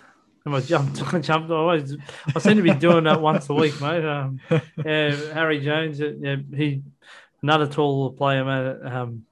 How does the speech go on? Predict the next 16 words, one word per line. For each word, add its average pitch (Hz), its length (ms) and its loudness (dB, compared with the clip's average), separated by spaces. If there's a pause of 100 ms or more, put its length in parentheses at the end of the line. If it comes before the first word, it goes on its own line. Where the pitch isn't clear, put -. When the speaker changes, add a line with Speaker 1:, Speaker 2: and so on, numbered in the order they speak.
(560)
Speaker 1:
had 139 160 4
a, 131 260 4 (300)
a 139 80 -12
tough 139 280 -4
one. 175 360 4
Um, 123 580 0
you 135 80 -10
know, 113 220 -4 (440)
obviously 131 360 2
wasn't 131 440 0
suited 127 420 0
to 120 100 -4
his 120 240 -6
game 127 320 2
style. 143 340 2
And, 139 240 -2